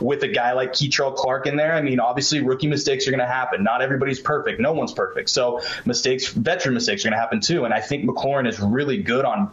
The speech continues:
capitalizing on those. And I think they're gonna go right to him right away. I did a story on Arizona Sports dot com looking at the Commanders wide receivers because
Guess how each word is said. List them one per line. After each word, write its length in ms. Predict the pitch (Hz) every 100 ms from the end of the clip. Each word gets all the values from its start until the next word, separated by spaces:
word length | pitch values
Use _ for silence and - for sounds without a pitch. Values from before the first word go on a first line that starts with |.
| -
capitalizing 720 | - 123 143 113 127 135 147
on 140 | 143
those. 280 | 151 165 160 - - - - - -
And 120 | 131
I 120 | 151
think 200 | 175 170
they're 80 | 151
gonna 160 | 139
go 400 | 123 107 104 110
right 260 | 131 135 101
to 200 | - 143
him 180 | 131 117
right 300 | 107 117 123
away. 360 | 120 117 101 - - -
I 100 | -
did 140 | 135
a 120 | 135 -
story 420 | - 135 139 139
on 100 | 135
Arizona 300 | 135 139 139
Sports 260 | - 143 143
dot 180 | 131
com 400 | 143 143 127 113
looking 320 | 104 131 131 127
at 120 | 120
the 200 | 127 117
Commanders 420 | 127 127 131 127
wide 140 | 123
receivers 440 | 123 - 151 131 117
because 380 | 120 127 117